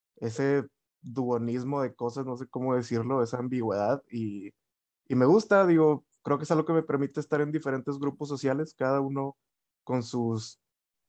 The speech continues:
con sus experiencias, con sus diferentes puntos de vista. Entonces, si tuviera que compartir una curiosidad sobre mí, pues yo creo que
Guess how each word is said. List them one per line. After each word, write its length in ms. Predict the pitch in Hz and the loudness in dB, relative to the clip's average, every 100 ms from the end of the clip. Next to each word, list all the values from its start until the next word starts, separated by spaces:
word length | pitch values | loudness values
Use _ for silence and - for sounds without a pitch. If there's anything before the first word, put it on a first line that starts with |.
| _ _ | _ _
con 160 | 131 117 | -6 -2
sus 120 | 120 | -2
experiencias, 720 | 117 - 123 147 156 156 151 | -2 0 4 4 4 2 2
con 140 | 139 | -2
sus 200 | 120 117 | -4 -4
diferentes 360 | 117 120 117 - | -4 -4 -6 -8
puntos 300 | 120 117 113 | -8 -6 0
de 80 | 131 | 2
vista. 540 | 165 160 175 175 175 _ _ _ _ _ - | 2 0 -4 -4 -4 _ _ _ _ _ -4
Entonces, 640 | 113 113 117 113 120 120 | -4 -2 -4 -4 -4 -8
si 220 | - 117 | -8 -10
tuviera 260 | 110 113 117 | -4 0 0
que 80 | 113 | -2
compartir 440 | 135 127 123 131 | -4 -2 -2 0
una 140 | 127 135 | 0 -2
curiosidad 440 | 123 123 120 117 | -2 -2 0 0
sobre 280 | 117 127 120 | 0 0 2
mí, 180 | 156 196 | 2 -2
pues 220 | 147 123 | -2 -4
yo 80 | 113 | -4
creo 200 | 117 117 | -6 -6
que 220 | 117 117 | -4 -4